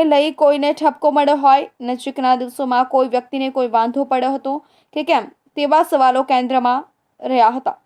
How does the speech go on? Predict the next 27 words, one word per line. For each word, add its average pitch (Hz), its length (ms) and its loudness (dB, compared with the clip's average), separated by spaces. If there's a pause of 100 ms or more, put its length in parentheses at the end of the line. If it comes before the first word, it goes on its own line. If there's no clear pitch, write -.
(180)
અનબ 294 280 2
જેમ્સ 311 420 0
નામના 302 360 2
હીરાના 294 420 2
કારખાનામાં 285 720 2
મથાળા 277 480 2
વિભાગમાં 277 800 2
એક 285 220 0
મહિના 269 380 0
પહેલા 269 440 2
એક 269 200 -2
સાથે 277 400 0
કામ 262 260 0
કરતા 262 360 0 (480)
અઢારથી 285 540 2
વીસ 311 240 -4
વર્ષના 302 400 2
કાઠિયાવાડી 285 600 2
યુવકનો 277 420 -2
હિન્દી 277 300 0
ભાષી 277 400 0
યુવક 269 240 -2
સાથે 269 420 0
માથામાં 262 540 0
ટપલી 269 360 -4
મારવા 247 300 2
બાબતે 240 440 0